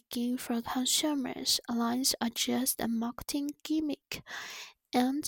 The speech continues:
as far as seamless travel goes, I will believe it when I see it. Most airlines can't even get their own connections under control, let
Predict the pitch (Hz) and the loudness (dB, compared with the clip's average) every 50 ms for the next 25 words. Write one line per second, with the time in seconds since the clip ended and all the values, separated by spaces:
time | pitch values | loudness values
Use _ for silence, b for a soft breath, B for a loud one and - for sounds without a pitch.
0 | - - 233 240 233 - - - - - 277 - - 302 - - 240 233 233 226 | 0 2 2 2 2 0 -2 -2 -4 -6 -6 -4 -4 -4 0 2 4 4 4 2
1 | 240 240 240 247 - - - B B B B B B - - 277 269 262 269 269 | 2 2 2 2 0 0 -2 B B B B B B 4 4 4 6 4 4 4
2 | 254 254 254 254 262 - - - - _ - - - - - - - 247 240 240 | 6 6 6 6 6 6 4 4 0 _ -20 -20 -16 -16 -6 -2 0 2 4 4
3 | 240 240 240 247 247 247 240 240 240 240 240 240 240 254 262 - _ _ - 254 | 4 4 2 2 2 4 4 6 6 6 4 4 2 0 -2 -6 _ _ 0 2
4 | 247 254 254 262 - - 262 - - - - - _ _ - 277 294 311 311 294 | 2 4 2 0 -2 -2 0 0 0 0 -2 -6 _ _ -4 0 2 4 4 4
5 | 269 269 262 247 247 240 247 - - - - 247 247 247 240 - - 254 247 247 | 4 4 4 4 4 4 2 2 -2 -2 0 0 0 0 -2 -4 -4 -2 -2 -2
6 | 240 254 - 240 240 240 240 - - 285 294 294 285 - - - - - - B | -2 -2 -2 -2 0 2 2 2 2 2 2 2 0 -2 -2 -2 -2 -2 -2 B
7 | B B B B B B _ 277 285 311 320 - - - - - 247 254 254 247 | B B B B B B _ 4 4 6 4 4 0 -2 0 2 4 4 4 4
8 | 247 240 233 233 240 240 262 - - - B B B B B B B B B - | 2 2 0 0 0 0 2 4 2 2 B B B B B B B B B -12
9 | - - - 247 240 247 254 277 - - - - - 254 247 247 247 240 240 240 | -6 -2 0 0 0 0 0 0 2 2 2 0 -2 0 4 4 6 6 4 2
10 | 233 233 233 240 247 247 247 254 - - - - 247 240 240 233 240 - - - | 2 0 0 -2 -2 -2 0 0 0 0 0 0 0 0 0 0 0 -2 -4 -6
11 | 247 254 262 269 - - _ _ - - 262 254 247 - - - - - 269 269 | -4 -4 -4 -6 -6 -10 _ _ -10 -4 -2 -2 -2 0 0 -2 0 0 0 2
12 | 277 - - - 233 240 240 233 - 240 233 - - - 254 247 247 - - - | 2 0 0 0 -2 -2 -2 0 0 -2 -2 -2 -2 -2 -2 -2 0 -2 -2 -2
13 | - - 277 262 254 262 - B B B B B B B B B B 269 269 285 | 2 2 2 2 2 0 -4 B B B B B B B B B B 0 0 0
14 | - - - | -2 -6 -10